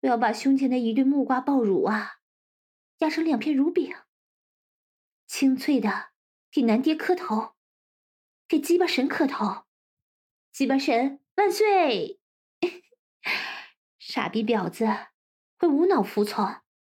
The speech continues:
服从男爹的神圣鸡巴，服从鸡巴王，服从鸡巴皇帝。大傻逼不飞烟，给鸡巴神磕头。粗口暴辱大傻逼不飞烟，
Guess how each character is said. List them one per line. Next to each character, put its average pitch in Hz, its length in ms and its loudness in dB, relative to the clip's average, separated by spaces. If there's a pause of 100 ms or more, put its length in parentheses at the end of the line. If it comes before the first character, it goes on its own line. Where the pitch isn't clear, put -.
(680)
服 269 120 0
从 277 200 4
男 247 160 4
爹 285 120 2
的 285 80 2
神 233 200 0
圣 294 200 2
鸡 311 160 0
巴， - 300 -4 (720)
服 - 160 -2
从 262 180 4
鸡 302 120 2
巴 285 140 2
王， 202 340 -2 (640)
服 269 160 0
从 294 140 2
鸡 320 120 4
巴 359 120 4
皇 247 260 0
帝。 392 300 0 (1400)
大 262 140 -2
傻 202 180 -2
逼 214 140 -4
不 254 120 -2
飞 247 180 0
烟， 262 320 0 (840)
给 277 120 0
鸡 294 140 2
巴 311 80 4
神 277 180 2
磕 330 160 2
头。 294 420 -4 (1080)
粗 262 180 0
口 220 240 -2
暴 240 200 2
辱 208 100 2
大 226 160 -2
傻 214 180 -2
逼 220 120 -4
不 277 120 2
飞 262 180 2
烟， 277 340 0